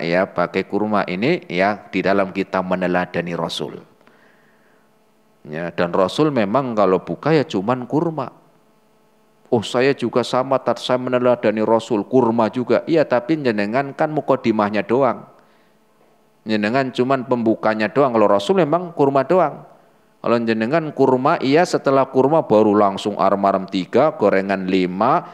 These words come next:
martabak telur, kemudian nasi padang sebungkus plus arem-arem. <laughs> Kekenyangan jadinya, jamaah, ya. Wah, akhirnya ketika kekenyangan apa? Ketika sholat jadi ma-, males, ya. Khawatirnya pas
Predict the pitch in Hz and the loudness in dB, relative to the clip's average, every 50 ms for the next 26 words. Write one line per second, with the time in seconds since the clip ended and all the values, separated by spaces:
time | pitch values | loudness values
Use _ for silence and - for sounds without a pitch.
0 | - - - - 98 107 101 101 - 110 104 95 - 104 92 - - - 101 98 | -20 -20 -10 -2 0 0 0 2 2 0 0 0 2 0 -2 -2 -2 -2 0 2
1 | 101 101 120 143 165 165 151 - 139 127 120 113 104 95 - 107 110 110 110 107 | 2 4 4 4 4 2 0 0 -2 -2 0 -2 -2 -2 0 0 0 0 0 -2
2 | 101 - 104 95 - 104 92 - - 110 104 101 95 - 98 - 98 92 87 92 | -2 -2 -4 0 0 0 0 0 0 -2 -2 -2 -4 -6 -4 -2 -2 -2 -2 -4
3 | - - 98 90 - - - - 196 - - - 104 107 98 98 95 95 92 87 | -4 -4 -4 -4 -4 -2 0 0 0 0 0 -2 -2 -2 -2 0 0 0 0 0
4 | - 90 87 82 82 82 - - _ _ _ _ _ _ _ _ _ _ _ _ | 0 -2 -4 -6 -10 -16 -20 -20 _ _ _ _ _ _ _ _ _ _ _ _
5 | _ _ - _ _ _ _ - - - - - - - - - - - - - | _ _ -20 _ _ _ _ -6 -4 -2 -2 -2 -4 -8 -10 -12 -16 -20 -20 -20
6 | - - - - - 175 151 - 139 131 113 120 113 101 104 110 117 120 110 104 | -20 -20 -20 -6 -4 -4 -2 -2 -2 -2 0 -2 -2 -2 -2 -2 -4 -4 -4 -2
7 | 98 107 104 95 104 101 98 95 92 90 92 90 87 87 87 87 90 92 92 95 | 0 0 2 2 0 0 -2 -2 0 0 0 2 2 0 0 -2 -4 -2 0 2
8 | 107 135 147 - - - - - - _ _ - 107 92 90 - 113 110 113 107 | 2 2 0 -4 -12 -20 -20 -20 -20 _ _ 0 0 0 0 -2 -2 -2 -2 -2
9 | - - 113 - 113 110 113 107 - - - - - 117 113 113 113 123 160 170 | -2 -4 -4 -2 0 0 0 0 -2 -8 -6 -4 -4 -2 0 -2 0 0 0 0
10 | 160 143 - - 175 175 - - - 135 - - 120 113 - 117 123 131 127 123 | 0 0 0 0 0 0 -2 -4 -4 -4 0 0 0 0 2 2 2 2 2 2
11 | - 104 101 - 135 143 135 120 127 170 190 180 - - - - 107 110 98 120 | 2 0 2 4 2 2 4 2 2 2 0 -2 -8 -16 -16 -6 -2 0 0 0
12 | 139 139 123 120 120 120 - - - - - _ _ _ _ _ _ _ _ _ | 0 0 -2 -2 -2 -4 -6 -8 -10 -12 -16 _ _ _ _ _ _ _ _ _
13 | - 101 95 92 101 120 131 135 - _ _ _ _ _ _ _ _ - 101 107 | -12 -8 -6 -4 -4 -6 -6 -10 -14 _ _ _ _ _ _ _ _ 0 0 2
14 | 107 113 110 107 - 120 110 110 135 147 143 - 135 131 | 4 2 2 2 2 0 2 2 2 0 2 0 -2 0